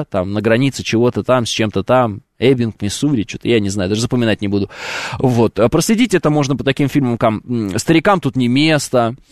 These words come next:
Ну, в общем, а, надо смотреть, э, режиссёров, которые не о богатой жизни американской снимают, и не глянец вот этот нам постоянно и показывают голливудский, а которые, ну, примерно жизнь показывают, как она есть у американцев. А она есть разная.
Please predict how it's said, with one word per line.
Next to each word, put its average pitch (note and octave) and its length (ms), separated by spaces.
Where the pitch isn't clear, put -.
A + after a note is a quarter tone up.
Ну, B3 80
в C#4 40
общем, G#3 300
а, E3+ 200
надо G3+ 260
смотреть, F#3 480
э, D#3+ 160
режиссёров, E3+ 580
которые D#3 440
не D3+ 200
о C#3+ 200
богатой F3+ 340
жизни B2+ 300
американской A#2 580
снимают, A2 580
и A2+ 340
не C#3 120
глянец F#3+ 440
вот A#2+ 120
этот G#2+ 180
нам A2 160
постоянно G#2+ 420
и G#2 40
показывают G#2+ 540
голливудский, A2+ 580
а A3 120
которые, G3 420
ну, A3 120
примерно C#3+ 420
жизнь C3 260
показывают, G#2+ 480
как C3 200
она A2+ 160
есть F#2+ 320
у G2 40
американцев. F#2+ 640
А - 120
она B3+ 140
есть C#3+ 300
разная. D#2+ 480